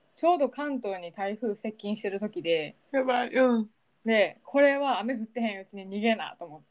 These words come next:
Speaker 1: て、
Speaker 2: うん。
Speaker 1: 朝一に、まあ、ピーシーアールの簡易検査
Speaker 2: うん。
Speaker 1: を家でやって、まあ、陰性って分かったから、
Speaker 2: うん。うん、うん。
Speaker 1: 荷造りそっからして、
Speaker 2: うん。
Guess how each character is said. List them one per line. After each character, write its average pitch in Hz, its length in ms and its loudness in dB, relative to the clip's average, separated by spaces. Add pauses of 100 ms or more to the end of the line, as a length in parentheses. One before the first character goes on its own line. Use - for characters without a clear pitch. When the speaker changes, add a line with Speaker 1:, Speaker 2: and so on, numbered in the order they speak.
(140)
Speaker 1:
て、 247 320 0 (240)
Speaker 2:
う 220 100 2
ん。 170 160 -2 (160)
Speaker 1:
朝 240 280 -6
一 220 280 -4
に、 170 140 -12
ま 185 160 -4
あ、 - 20 -2
ピ 233 240 -4
ー 233 40 -8
シ 247 180 -4
ー 247 80 10
ア 226 60 8
ー - 20 2
ル 175 80 -6
の 156 80 -12
簡 185 260 -6
易 185 100 -12
検 190 280 -10
査 247 200 -12 (340)
Speaker 2:
う 254 120 4
ん。 190 160 2 (240)
Speaker 1:
を 226 160 -2
家 208 160 -4
で 160 120 -10
や 160 160 -6
っ - 40 -20 (180)
て、 254 280 2
ま 208 100 -2
あ、 180 40 0
陰 208 180 -8
性 202 220 2
っ - 180 -18
て 180 80 -8
分 180 160 -2
か 175 60 -6
っ - 80 -12 (120)
た 165 80 -6
か 185 140 -6
ら、 269 320 -2 (100)
Speaker 2:
う 285 80 -2
ん。 247 120 4
う - 20 0
ん、 214 40 -2
う 226 120 4
ん。 - 100 -6 (1200)
Speaker 1:
荷 226 180 2
造 233 240 -4
り 175 120 -4
そ - 100 -20
っ 185 140 -10
か 208 160 -2
ら 226 160 -2
し - 100 -20
て、 277 480 0
Speaker 2:
う 233 160 4
ん。 180 120 -2